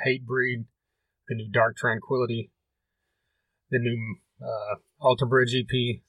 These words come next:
the Metallica Blu-ray, the new Napalm Death album, all that great stuff. Check that out on YouTube. I think that probably covers it. Three hundred episodes down, so here's to the next three hundred.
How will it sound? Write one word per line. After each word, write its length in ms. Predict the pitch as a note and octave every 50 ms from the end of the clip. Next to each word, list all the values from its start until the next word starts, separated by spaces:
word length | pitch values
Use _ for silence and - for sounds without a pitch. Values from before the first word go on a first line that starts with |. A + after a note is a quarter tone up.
| _ _ -
the 60 | A#2
Metallica 640 | A#2 A2+ - - C3 A#2+ A#2 A2 - B2 A#2 A2+
Blu-ray, 560 | A2 B2 B2 A#2 A#2 A#2+ A#2+ A#2 A#2 G#2 - _ _ _ _ _ _ _ _ _ _ _ _ _ _ -
the 60 | B2 A#2
new 100 | A2+ A2+ A2+ A#2
Napalm 420 | A#2+ A#2 - B2 B2 A2+ A2+ A2
Death 340 | G#2+ A#2 A#2 A2 - - - _ _ _ _ - C3+
album, 360 | B2 A#2 A2 A2 A2+ A2 - _ _ _ _ _ _ _ _ -
all 180 | D3+ D3 D#3+ D3+
that 180 | C#3+ C3+ B2+
great 200 | B2 B2+ B2+ A#2+ -
stuff. 220 | - C#3+ B2 -
Check 240 | - - D3 D3 -
that 120 | C#3 B2 B2
out 120 | A#2 A2+
on 60 | A2
YouTube. 500 | A2+ B2 C3 A#2 - - C3 B2 A#2+ A2+ - _ _ _ _ _ -
I 60 | A#2 -
think 220 | - C3 A#2 -
that 160 | C3+ C3 -
probably 220 | - D3 C3+ B2+ A2
covers 320 | - C#3+ D#3 D#3+ B2 G2
it. 100 | A2+ C3+ _ _ _ _ _ _ _ _ _ _ _ _ _ _ -
Three 160 | C3+ C#3 C3+
hundred 180 | D3 C#3+ C3+ D3
episodes 560 | C#3+ - - - D#3 D#3 D3+ C#3 B2+ A#2 B2+
down, 440 | B2+ A#2+ B2+ C#3+ C#3+ A#2 G#2+ G2 - - _
so 420 | - - - - A#2+ A2 G#2 F#2 _ _ - - -
here's 220 | C3 C3 B2 -
to 100 | - C3+
the 80 | B2 B2
next 360 | B2 B2 B2+ - - - _ -
three 200 | C3 A#2+ A2+ G#2
hundred. 260 | A2 A2 G2+ G2